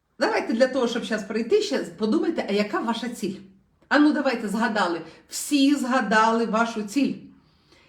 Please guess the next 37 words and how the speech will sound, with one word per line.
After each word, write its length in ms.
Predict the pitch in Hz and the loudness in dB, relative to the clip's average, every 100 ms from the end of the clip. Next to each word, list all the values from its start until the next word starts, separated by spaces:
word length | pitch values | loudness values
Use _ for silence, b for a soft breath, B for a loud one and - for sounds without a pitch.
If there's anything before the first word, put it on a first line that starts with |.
| b | b
Ціль, 560 | - - 262 247 285 - | -16 -4 -2 2 2 2
якусь 340 | 233 226 277 | 0 2 2
таку 280 | - 226 226 | 2 0 -2
велику, 520 | 196 302 247 208 - | 2 4 4 0 0
невелику, 640 | 208 262 294 277 226 202 - | 4 4 4 2 0 -4 -2
тому 220 | 226 226 | 2 2
що 160 | 208 | 2
легше 320 | 190 285 - 190 | 0 0 -2 -6
буде 220 | 196 196 | -4 -6
з 80 | 190 | -4
нею 200 | 185 175 | -4 -2
говорити. 400 | 180 180 151 - - _ _ _ - | -4 -4 -8 -16 -20 _ _ _ -4
Так, 440 | 214 196 240 269 | 0 4 2 2
давайте, 520 | 240 220 214 190 190 185 | -2 0 0 0 -2 -4
згадали 580 | 214 233 196 170 170 | -2 -2 -2 -2 -4
ціль. 340 | 165 233 226 294 B B B B _ | -6 -4 -4 -4 B B B B _
І 600 | 285 269 247 247 320 - B - | 0 2 2 0 -2 -6 B -2
можете 300 | 330 269 277 | -2 0 0
навіть 260 | 277 262 | 0 0
написати 720 | 254 240 254 - 233 254 294 | -2 -4 -4 -2 0 2 0
свою 240 | - 262 262 | -4 -2 -2
ціль, 160 | 269 | 0
написати 460 | 233 254 302 381 392 | 0 0 -2 -2 -4
плюс, 380 | - 294 302 - | 2 4 4 2
якщо 240 | - 262 | -2 -2
ви 80 | 226 | -2
згадали 600 | 208 294 233 226 214 226 | 2 2 4 6 6 2
свою 240 | 247 254 | -2 -6
ціль. 160 | 240 220 | -4 0
Давайте, 360 | 254 247 196 196 | 2 2 0 -2
ставте 340 | - 240 220 | 0 0 -2
плюсики, 400 | 196 320 339 262 | -6 -6 -4 -6
щоб 180 | 247 220 | -6 -4
я 100 | 233 | -2
бачила 380 | 208 190 202 185 | 0 -2 -4 -8
цілі, 340 | - 339 254 | 0 2 2
згадали, 560 | - 196 233 208 170 | 0 -2 0 0 -2